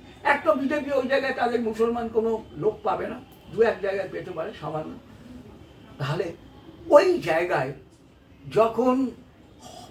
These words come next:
এ হবে, স্ক্রুটিনি হবে, তখন ডেড, লেফট, ডাবল এন্ট্রি, ডাবল এন্ট্রি নয় বাদ দিলাম, চোখের সামনে দেখা যাবে, সেটা ইলেকশন কমিশনও পরে অ্যাকশন নিতে পারবে।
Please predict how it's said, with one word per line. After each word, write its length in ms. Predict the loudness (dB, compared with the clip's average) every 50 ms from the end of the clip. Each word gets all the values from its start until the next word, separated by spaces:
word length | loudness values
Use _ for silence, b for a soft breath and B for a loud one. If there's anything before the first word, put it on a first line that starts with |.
| -20 -20 -20 -20 -20 -10 -4
এ 160 | 2 4 4
হবে, 400 | 4 4 2 0 2 2 2 2 0 -4
স্ক্রুটিনি 480 | -10 -8 -6 -6 -4 -4 -4 -4 -4 -4
হবে, 400 | -2 -2 -2 -2 -2 -4 -6 -6 -10 -16 -20 -20 -20 -20 -20 -20 -20 -20 -6 2
তখন 260 | 2 4 4 4 2 -2
ডেড, 480 | 2 8 10 12 12 12 12 10 6 4 0 -6 -2
লেফট, 500 | 0 2 4 6 6 4 2 0 -4 -8 -6
ডাবল 280 | -4 -2 0 0 2
এন্ট্রি, 600 | 4 2 2 0 -2 -6 -6 -6 -6 -6 -8 -10 -12 -16 -20 -20 -20 -20 -20 -20 -20 -20 -20 -20 -10 0
ডাবল 240 | 2 4 4 6 4
এন্ট্রি 200 | 2 2 0 0
নয় 140 | 0 0 2
বাদ 240 | 4 4 4 4 4
দিলাম, 260 | 4 4 4 4 2
চোখের 220 | 0 2 4 2 2 2
সামনে 220 | -2 -4 -4 -4
দেখা 240 | -4 -4 -4 -4 -2
যাবে, 280 | -2 -2 -2 -4 -6 -8 -10 -14 -20 -18 -12 -6
সেটা 160 | 0 2 2
ইলেকশন 380 | 4 4 2 0 0 -2 -2 -2
কমিশনও 400 | -4 -6 -6 -6 -8 -6 -6 -6 -4
পরে 180 | -4 -2 -2
অ্যাকশন 340 | -2 -4 -6 -6 -10 -12 -10 -10
নিতে 200 | -10 -8 -6 -6
পারবে। 300 | -4 -4 -4 -4 -6